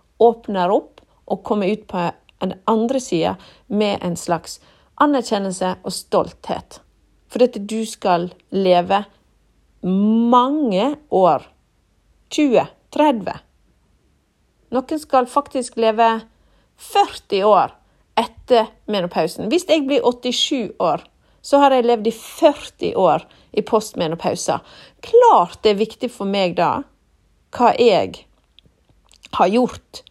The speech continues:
for å ha det best mulig de neste førti årene. Klart det. Det kan ikke være på slump. Jeg må være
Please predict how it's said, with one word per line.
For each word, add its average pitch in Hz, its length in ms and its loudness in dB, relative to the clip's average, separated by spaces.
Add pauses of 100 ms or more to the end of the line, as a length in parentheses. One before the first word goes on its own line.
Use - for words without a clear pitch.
(500)
for 240 480 2
å 190 80 0
ha 202 140 4
det 196 160 -4
best - 340 -2
mulig 202 380 0
de 190 100 4
neste 175 400 -6
førti - 500 -6
årene. 139 440 -6 (280)
Klart 320 520 0
det. 190 160 2 (520)
Det 403 160 -2
kan 294 160 0
ikke 226 160 -4
være 196 240 2
på 185 140 -10
slump. - 640 -6 (580)
Jeg 214 100 -2
må 208 160 0
være 202 380 2